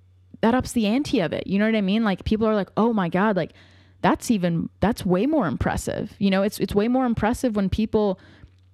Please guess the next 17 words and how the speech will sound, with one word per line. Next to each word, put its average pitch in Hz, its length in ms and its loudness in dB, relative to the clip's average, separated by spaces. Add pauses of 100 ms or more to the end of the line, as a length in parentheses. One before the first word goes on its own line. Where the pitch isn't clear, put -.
(120)
you 214 120 4
know, 185 220 0 (420)
do 214 200 2
a 196 60 -2
crazy 202 580 0
cool 196 280 0
photo 202 380 0
shoot 170 340 -2
or 180 80 0
do 185 360 0
a 165 180 -2
really, 190 240 0
really 196 220 0
impressive 185 480 0
video 180 460 0
from 170 520 -2 (800)
their 185 440 2